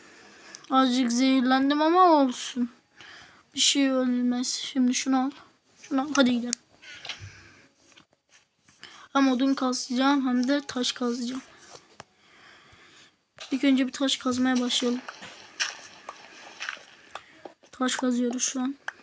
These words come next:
Kömür çıkarsa bayağı da iyi olur. Çünkü kömürsüz yemek pişiremeyiz. Aslında tahtayla da pişirebiliriz de kömür de daha hızlı pişirir diye düşünüyorum.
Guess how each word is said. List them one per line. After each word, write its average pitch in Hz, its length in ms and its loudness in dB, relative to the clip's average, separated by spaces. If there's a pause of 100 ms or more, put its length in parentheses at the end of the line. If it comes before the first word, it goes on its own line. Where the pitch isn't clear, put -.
(140)
Kömür 277 280 4
çıkarsa 285 480 -2
bayağı 262 340 0
da 254 80 2
iyi 254 200 0
olur. 247 260 -2 (1300)
Çünkü 254 300 0
kömürsüz 262 720 2 (280)
yemek 254 240 -2
pişiremeyiz. 247 720 2 (1600)
Aslında 349 360 4
tahtayla 349 500 4
da 359 140 2
pişirebiliriz 370 880 0
de 254 400 -2
kömür 277 420 0
de 240 60 -2
daha 262 160 6
hızlı 240 260 0
pişirir 240 460 -4
diye 240 160 0
düşünüyorum. 247 480 0